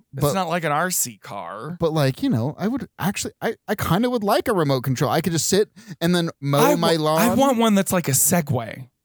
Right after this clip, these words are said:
Speaker 2: Oh, that would be cute.
Speaker 1: Right?
Speaker 2: Yeah.
Speaker 1: Or like a hoverboard. Like, you're just standing on it and you lean to
Speaker 2: Y-,
Speaker 1: mow.
Speaker 2: you're describing a riding lawnmower.
Speaker 1: But standing.
Speaker 2: A standing lawnmower. I
Speaker 1: Yeah.
Speaker 2: mean, yeah.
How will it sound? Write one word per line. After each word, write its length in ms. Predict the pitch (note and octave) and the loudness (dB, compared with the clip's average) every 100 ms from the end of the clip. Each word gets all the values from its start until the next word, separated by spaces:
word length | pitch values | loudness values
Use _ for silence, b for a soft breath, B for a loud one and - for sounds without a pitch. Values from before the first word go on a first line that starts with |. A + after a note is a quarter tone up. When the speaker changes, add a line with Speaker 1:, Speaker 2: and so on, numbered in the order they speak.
| _ _ _ _ | _ _ _ _
Speaker 2:
Oh, 140 | A#2+ A2 | 0 0
that 100 | A2 | 2
would 140 | C3+ | 0
be 60 | A#2 | -2
cute. 280 | - D2+ | -6 -4
Speaker 1:
Right? 380 | D3+ A3+ B3 A3 - - | 2 4 4 2 -4 -8
Speaker 2:
Yeah. 300 | A2+ F#2+ F#2 A2+ _ _ _ - | -4 -4 -4 -8 _ _ _ -4
Speaker 1:
Or 100 | F3 | 0
like 180 | F3 E3 | 0 2
a 40 | |
hoverboard. 640 | D3+ F3+ F#3 F3+ F3+ F3 F3 - _ _ _ - | 2 2 2 2 2 0 -4 -14 _ _ _ -14
Like, 140 | C#3 | -10
you're 60 | E3+ | -4
just 140 | F3+ | -2
standing 460 | - - C3 D3+ E3 | -2 -2 -2 0 0
on 160 | D#3 D#3 | 2 0
it 80 | |
and 60 | C3+ | 0
you 100 | C3 | 0
lean 480 | B2 C3+ C#3+ C#3+ D3+ | 2 2 2 2 2
to 60 | D3 | 2
Speaker 2:
Y-, 60 | |
Speaker 1:
mow. 400 | D3 D#3 D#3 D#3+ | 2 2 2 2
Speaker 2:
you're 80 | C3 | 2
describing 800 | A#2 A#2 - - - A2 G#2 F#2+ | 0 -2 -2 -4 -2 -2 -2 -4
a 80 | G2 | -6
riding 380 | F2 F2+ D2 E2 | -6 -6 -6 -8
lawnmower. 480 | C#2 A#1+ B1+ B1+ A2+ _ _ _ _ - | -8 -8 -6 -6 -8 _ _ _ _ -6
Speaker 1:
But 80 | F#3 | -2
standing. 520 | - A#3+ G#3 D#3 A#2 - _ _ _ _ _ - | -2 0 0 -2 -6 -16 _ _ _ _ _ -2
Speaker 2:
A 60 | |
standing 640 | C3+ - C3+ A#2+ G#2 G2+ G2 - | 0 2 0 2 -2 -4 -10 -8
lawnmower. 420 | G#2+ F#2 F#2 D#2+ | -6 -4 -6 -6
I 100 | C3+ | 0
Speaker 1:
Yeah. 100 | D#3 | 0
Speaker 2:
mean, 240 | A#2+ A2 A2 | 0 -4 -6
yeah. 240 | G2 C#2+ | -8 -8